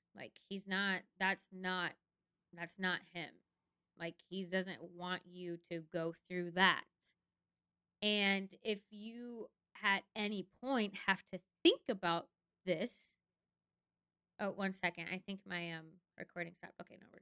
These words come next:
good. If at any point you have to think to yourself, "Am I supposed to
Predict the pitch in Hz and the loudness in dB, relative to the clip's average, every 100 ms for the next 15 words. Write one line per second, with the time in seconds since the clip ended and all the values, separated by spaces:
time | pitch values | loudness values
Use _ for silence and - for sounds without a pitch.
0 | - 202 _ _ _ _ _ _ _ _ | -18 -18 _ _ _ _ _ _ _ _
1 | _ 254 - - 262 - 294 311 277 - | _ 6 6 6 4 6 6 8 6 4
2 | 262 247 240 233 - 220 220 - 196 _ | 4 4 2 -2 0 0 0 -6 -18 _
3 | - 220 190 - - _ - 214 196 190 | 0 0 0 -10 -20 _ -6 2 2 2
4 | - 208 175 156 175 _ _ _ _ _ | 0 2 4 2 -6 _ _ _ _ _
5 | _ _ _ _ _ _ _ _ _ - | _ _ _ _ _ _ _ _ _ 6
6 | 240 240 220 214 220 220 - 196 _ 220 | 6 6 8 8 8 4 -6 -10 _ -6
7 | 220 - - | -4 -8 -12